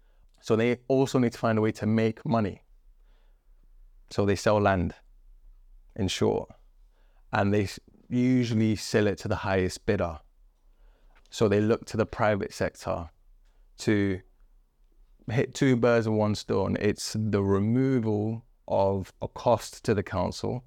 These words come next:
in, in, in housing estates, and it's the gain of cash from the sale of land. So it's a bit of a, it's a, it's a bit of a, like, precarious situation where the council's hands is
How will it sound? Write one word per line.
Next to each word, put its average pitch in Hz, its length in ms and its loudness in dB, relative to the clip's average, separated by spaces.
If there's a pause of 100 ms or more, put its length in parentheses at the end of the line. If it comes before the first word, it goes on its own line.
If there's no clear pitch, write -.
(180)
in, 101 400 0 (320)
in, 95 300 0 (140)
in 101 120 -2
housing 95 340 0
estates, 98 560 -6 (340)
and 123 180 0
it's - 160 -8
the 117 100 -2
gain 117 400 0
of 107 180 -4
cash - 540 -6
from 104 320 0
the 95 60 0
sale 101 360 -2
of 98 120 -2
land. 92 380 0 (960)
So 113 200 0
it's 110 140 -2
a 110 40 -2
bit 104 180 2
of 107 160 0
a, 101 420 2 (1000)
it's - 160 -6
a, 107 80 0 (840)
it's 117 160 -2
a 117 40 0
bit 113 160 2
of 110 140 2
a, 101 80 -4 (180)
like, - 280 0
precarious 113 520 0
situation 98 840 -2 (220)
where 98 440 0 (1000)
the - 80 -6
council's 113 460 0
hands 104 440 0
is 98 160 -2